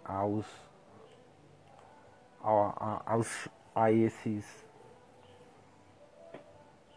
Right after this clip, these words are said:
a essas problemáticas em relação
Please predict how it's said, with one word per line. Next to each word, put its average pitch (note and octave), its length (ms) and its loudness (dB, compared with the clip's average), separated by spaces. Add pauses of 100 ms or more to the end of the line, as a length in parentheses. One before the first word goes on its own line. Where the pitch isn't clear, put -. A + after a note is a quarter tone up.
(1200)
a A#2 180 4
essas A#2+ 400 2
problemáticas B2 1040 2
em B2 80 -4
relação A#2 760 -2